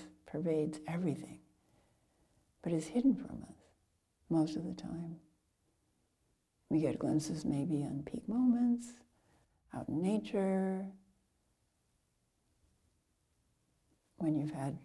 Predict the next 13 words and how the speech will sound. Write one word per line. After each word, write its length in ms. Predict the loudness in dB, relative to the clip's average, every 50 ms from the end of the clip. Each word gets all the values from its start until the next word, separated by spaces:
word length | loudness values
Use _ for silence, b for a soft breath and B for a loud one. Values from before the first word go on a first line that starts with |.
| -12 -10
climax 580 | -2 2 4 6 8 8 8 6 4 2 0
during 360 | -6 -6 -4 -4 -2 -2 -2 0
intercourse, 680 | 0 -2 -2 -2 -2 -2 0 0 0 0 -2 -2 -4
you 140 | -2 0 0
know, 160 | 2 0 0 -4 -10 -6
but 120 | -2 -2 -2
it 120 | 0 -2
la-, 140 | -4 -8 -8 -10
how 140 | -10 -8 -6
long 260 | -4 -2 -2 -2 -2
does 180 | -2 -4 -6 -8
it 80 | -10 -12 -14
last? 400 | -20 -20 -20 -20 _ _ _ -20